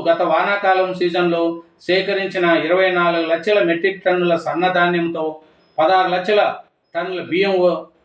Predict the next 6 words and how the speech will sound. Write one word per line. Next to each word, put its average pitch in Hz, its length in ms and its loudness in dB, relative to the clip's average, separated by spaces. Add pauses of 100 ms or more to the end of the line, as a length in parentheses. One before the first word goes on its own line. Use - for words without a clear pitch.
ఉత్పత్తి 180 380 -2
జరిగింది. 151 760 0 (540)
ఎనిమిది 190 340 0
నెలల 208 300 2
కోటాకు 196 400 2
సరిపోయే 175 760 0